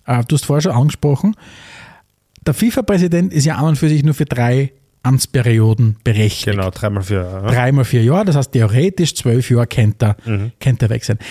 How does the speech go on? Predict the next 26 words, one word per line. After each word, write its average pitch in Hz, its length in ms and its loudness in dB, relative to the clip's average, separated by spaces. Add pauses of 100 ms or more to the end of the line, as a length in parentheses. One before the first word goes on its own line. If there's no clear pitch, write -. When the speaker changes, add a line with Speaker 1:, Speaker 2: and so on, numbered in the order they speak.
(140)
Speaker 1:
Es - 160 2
gibt - 260 -2
tatsächlich 170 480 0
jetzt 151 220 -2
da - 80 -4
auch 123 180 0
schon 190 120 -2
die 156 80 -2
Diskussion 135 580 2
darüber, 127 480 0 (440)
dass - 200 -2
Gianni 156 380 0
Infantino 160 1000 2 (880)
seine 135 320 0
erste 165 400 -2
Amtsperiode 143 720 0
ja 135 220 0 (120)
eigentlich 202 960 0
nur 151 680 4 (100)
interimistisch 143 920 0
oder 139 240 -4
als 123 180 -4
Vertreter 131 720 0
von 139 200 0
Michel 131 300 2
Platini, 139 640 2